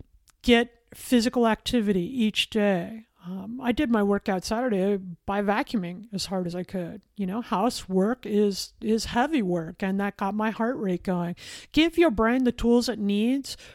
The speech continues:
to filter out the garbage, just stay uncluttered, stay open and creative and calm to new ideas, and you'll feel better. Now, sleep does not come easy to me,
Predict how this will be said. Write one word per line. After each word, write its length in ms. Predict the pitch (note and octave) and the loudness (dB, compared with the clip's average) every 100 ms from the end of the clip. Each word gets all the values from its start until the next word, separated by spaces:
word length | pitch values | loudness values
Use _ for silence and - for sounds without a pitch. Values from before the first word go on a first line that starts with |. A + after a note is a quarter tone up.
| - | -4
to 80 | A3 | -4
filter 580 | - - - D4+ - D4 | -4 -6 2 2 4 4
out 220 | C4 C4 | 4 0
the 60 | |
garbage, 580 | G3 G#3+ G#3+ G#3+ G#3 G3+ | 0 4 4 4 2 0
just 300 | - - - _ C#4+ | -2 -2 -4 _ -12
stay 380 | - - - B3+ | -6 -4 2 4
uncluttered, 680 | C#4 C4 - G#3 G3+ G#3 G3+ | 4 2 2 2 4 2 0
stay 400 | - - A#3+ B3+ | -4 -2 0 2
open 600 | B3+ A#3+ B3 C4+ B3+ B3 | 8 8 8 2 2 2
and 240 | A#3 G3+ - | 0 -2 -2
creative 840 | - A3 G#3+ A3 A3 A3 A3 G#3 | 2 4 4 4 4 4 4 0
and 280 | A3+ F#3+ - | -2 -2 -4
calm 760 | - G#3+ G#3 G#3 G#3 G#3 G#3 - | 0 2 4 4 4 2 -2 -4
to 100 | - | -2
new 280 | F#3+ G3 G#3 | 2 4 6
ideas, 800 | G3+ F#3+ G3 F#3 F#3 F#3 F#3+ - - - - - - - A#3 | 4 2 2 4 4 4 2 -4 -12 -20 -20 -20 -20 -10 0
and 140 | A3+ | 4
you'll 80 | A#3+ | 4
feel 260 | - C4 A#3 | 4 2 4
better. 260 | G#3 G3 | 4 4
Now, 300 | G3+ G#3+ B3 _ - | 4 2 0 _ -14
sleep 400 | - C4+ D#4+ - | -4 0 0 0
does 160 | D#4 | 0
not 240 | A#3+ A#3+ - | 2 2 0
come 180 | A#3+ | 0
easy 380 | A3+ G#3+ G#3 A#3 | 2 2 2 -2
to 120 | - | -2
me, 380 | B3 B3+ B3+ C4 | 0 2 2 0